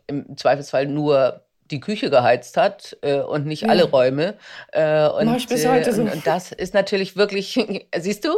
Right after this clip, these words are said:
Speaker 1: Also, und ich hab neulich mit jemandem gesprochen, sie ist auch groß geworden, durchaus, äh, in, in, in wohlhabenden Verhältnissen, aber sie hat gesagt,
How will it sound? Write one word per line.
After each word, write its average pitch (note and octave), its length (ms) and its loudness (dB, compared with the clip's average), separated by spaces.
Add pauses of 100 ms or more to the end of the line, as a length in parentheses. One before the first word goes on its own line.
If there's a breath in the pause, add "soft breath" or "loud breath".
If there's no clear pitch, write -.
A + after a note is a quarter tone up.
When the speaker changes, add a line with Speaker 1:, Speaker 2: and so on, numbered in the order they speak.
(140)
Speaker 1:
Also, F#3+ 300 4
und F#3 240 -4
ich G#3+ 160 0
hab A3 100 2
neulich C4 280 0
mit A3 100 -2
jemandem A3 300 2
gesprochen, A#3 440 -2 (340 loud breath)
sie - 120 -6
ist G3 220 -2
auch A3+ 160 4
groß C4 320 -2
geworden, A3+ 560 0 (300 loud breath)
durchaus, B3+ 840 -4
äh, G3+ 380 -4
in, G3 100 -8
in, G3 240 -6
in F3 220 -8
wohlhabenden G#3+ 640 -2
Verhältnissen, F#3 640 -6
aber F3 180 -4
sie F3+ 120 -4
hat F#3 140 -6
gesagt, F3 220 -8